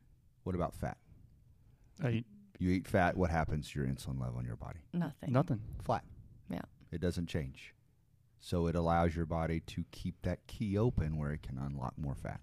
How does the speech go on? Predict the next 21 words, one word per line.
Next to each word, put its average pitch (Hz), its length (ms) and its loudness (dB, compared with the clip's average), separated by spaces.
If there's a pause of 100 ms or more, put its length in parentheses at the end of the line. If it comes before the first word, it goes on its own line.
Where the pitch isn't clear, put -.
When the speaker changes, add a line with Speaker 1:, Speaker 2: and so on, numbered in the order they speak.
(140)
Speaker 1:
Agree? 85 300 0 (200)
Speaker 2:
Mm-hmm. 131 120 2 (100)
Speaker 3:
Mm-hmm. 240 340 2
Agreed. 165 300 -4 (640)
Speaker 1:
Carbs. - 440 -2 (800)
Speaker 3:
Super 175 260 0
high. 160 200 -4
Speaker 2:
Um, 135 140 -6 (320)
I - 20 -2
mean, 101 180 0 (120)
depending 113 260 6
on 104 100 2
how 98 200 0 (120)
metabolically 104 540 2
fit - 220 0
you 113 160 4
are, 107 180 2 (300)
Speaker 3:
<laughs> - 640 -14
Speaker 2:
could 123 100 4
be 107 160 4 (180)
minimal 113 440 2